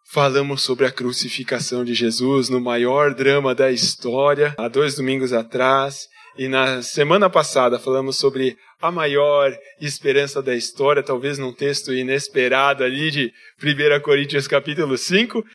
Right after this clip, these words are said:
falando sobre a ressurreição, sobre o Cordeiro Pascal que tira o pecado do mundo. E hoje a gente vai falar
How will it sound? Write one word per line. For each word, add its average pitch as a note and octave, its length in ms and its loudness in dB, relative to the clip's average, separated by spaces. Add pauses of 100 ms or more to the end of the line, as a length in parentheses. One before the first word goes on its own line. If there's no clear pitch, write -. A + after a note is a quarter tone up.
(100)
falando D#3 300 2
sobre D3 240 2
a - 20 0
ressurreição, C3+ 760 0
sobre C#3 240 -2
o C3+ 40 0
Cordeiro D3+ 520 2
Pascal C#3 520 0
que B2+ 160 -8
tira C#3 200 -2
o C3 40 -6
pecado C3 420 -2
do B2 140 -6
mundo. D#3+ 320 -4
E D#3+ 100 0
hoje E3+ 240 0
a D#3 40 0
gente D#3 180 -4
vai D#3 100 0
falar D3 500 0